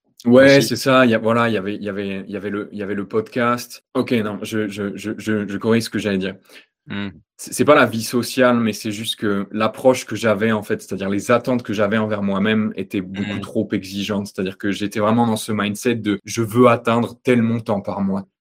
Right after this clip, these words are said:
Speaker 1: Je passais, en fait, chaque minute de ma journée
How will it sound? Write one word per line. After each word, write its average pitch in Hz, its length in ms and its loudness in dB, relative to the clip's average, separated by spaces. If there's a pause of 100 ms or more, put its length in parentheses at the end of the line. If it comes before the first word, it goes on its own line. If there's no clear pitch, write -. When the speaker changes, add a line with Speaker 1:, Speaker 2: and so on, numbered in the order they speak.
Speaker 1:
Je 107 120 -6
passais, 123 480 2
en 113 100 2
fait, 131 220 -2
chaque 131 340 0
minute 127 460 0
de 107 80 -4
ma 104 160 0
journée 110 420 0